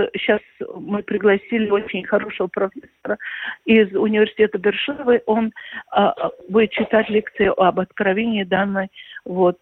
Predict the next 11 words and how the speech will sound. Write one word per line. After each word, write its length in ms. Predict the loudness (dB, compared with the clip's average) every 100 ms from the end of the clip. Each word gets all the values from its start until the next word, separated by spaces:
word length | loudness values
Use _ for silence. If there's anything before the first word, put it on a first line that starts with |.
| 0
э, 200 | 0 0
иудейскому 680 | -2 2 2 2 4 2 4
народу. 520 | 2 2 2 0 -6 -10 -16 -2
И 80 | 0
Бог 320 | 4 4 2
же 180 | 2 0
любит 420 | 2 0 -2 -6
всех 400 | -2 2 2 2
наро-, 440 | -2 -2 -4 -8 -10 -2
все 180 | 2 4
народы. 580 | 2 -2 -4 -6 -12